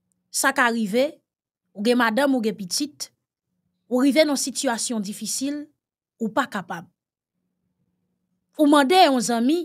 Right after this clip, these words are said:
yon sèvis, uh, men mande yo, mande zanmi an sèvis, la, sa pa vle di pou tou vire do ou, chèche yon kote ou kouche, w ap dòmi, e pou livre madanm ou ak pitit ou, bay moun sa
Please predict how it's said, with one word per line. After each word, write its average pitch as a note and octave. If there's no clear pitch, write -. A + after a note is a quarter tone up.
yon A#3
sèvis, -
uh, C#3
men D#4+
mande A4
yo, D5+
mande B4
zanmi C4+
an A3+
sèvis, G3
la, C#4
sa -
pa A#4
vle F4+
di F#4+
pou G#4+
tou B4
vire G4+
do F#4+
ou, F4
chèche F#4
yon G4
kote F#4
ou D#4
kouche, E4
w D4
ap G#3+
dòmi, C#4+
e F4
pou F4
livre F#4
madanm E4
ou D#4
ak -
pitit D#4
ou, D#4+
bay D#4
moun E4+
sa F#4